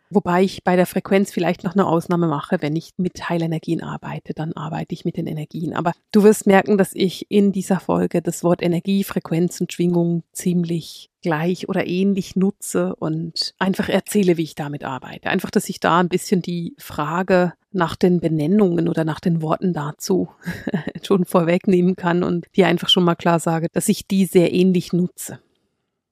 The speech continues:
Wenn wir mal vom Thema Schwingung ausgehen, dann ist die einfachste Überlegung von Schwingung ist, dass jede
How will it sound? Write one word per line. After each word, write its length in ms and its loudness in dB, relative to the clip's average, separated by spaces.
Wenn 260 8
wir 160 10
mal 400 6
vom 180 0
Thema 260 0
Schwingung 380 2
ausgehen, 560 -2
dann 400 -2
ist 320 -10
die 100 -2
einfachste 760 -2
Überlegung 720 -2
von 320 -6
Schwingung 580 0
ist, 440 -6
dass 280 -6
jede 680 2